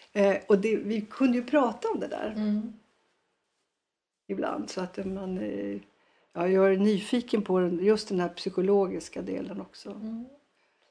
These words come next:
Speaker 1: Men en övning som är väldigt bra att göra med alla alla.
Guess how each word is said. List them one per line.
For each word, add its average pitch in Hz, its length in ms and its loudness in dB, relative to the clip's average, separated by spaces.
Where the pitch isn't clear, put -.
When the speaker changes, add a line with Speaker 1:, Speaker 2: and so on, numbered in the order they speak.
Speaker 1:
Men 208 400 4
en 220 360 2
övning 208 280 4
som 208 180 0
är 190 80 2
väldigt 208 680 4
bra 185 360 0
att 185 120 0
göra 202 400 2
med 180 460 -4
alla 208 380 2
alla. 220 420 2